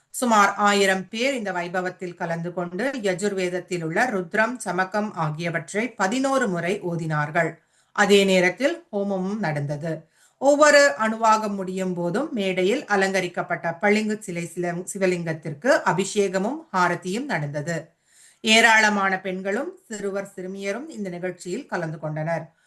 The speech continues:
இறுதியில் மகா பிரசாதமும் வழங்கப்பட்டது. பிரிட்டனின் தொலைதூர நகரங்களில் இருந்தும் பக்தர்கள் கலந்து கொண்டனர். மித்ர சேவா சேரிட்டி இதை மூன்றாவது ஆண்டாக நடத்தியுள்ளது. மேலும் ஆண்டுதோறும் உடையாளூர் டாக்டர்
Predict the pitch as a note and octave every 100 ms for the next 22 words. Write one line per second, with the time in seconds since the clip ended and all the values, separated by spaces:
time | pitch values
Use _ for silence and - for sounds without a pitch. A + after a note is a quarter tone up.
0 | _ _ D#4 E4+ D#4 D#4 D4+ A#3 A3 A3
1 | G#3 G#3 F#3+ F#3 F#3 C#4 A#3 F3 E3 D3+
2 | C#3+ D3+ E3+ E3 _ _ _ - C#4+ D4+
3 | D#4 D#4 C#4+ B3+ B3 C4 B3+ B3+ G#3 G3+
4 | G3+ F#3+ F3+ F3 E3 E3 G3 D4 A3+ G3
5 | - F#3+ F3+ F3+ F3+ F3 F3 D#3+ D#3 D#3
6 | A3+ E4+ - _ A#3 A#3 B3+ B3 B3 A3+
7 | A3 A3 A3 G#3 G3 G3 A3+ C4+ G#3+ G3
8 | F#3+ A3+ B3+ B3 A#3 G#3 F#3+ F3 E3 E3
9 | E3 C#4 G#3+ E3 E3 D3+ D3+ D#3 F3 D3+
10 | _ _ _ _ D4+ D#4+ C#4 C#4+ A3+ B3
11 | C#4+ D4+ D4 D4+ D4+ A3+ A3+ A#3+ A#3+ A#3+
12 | B3 G#3 F#3+ - F#3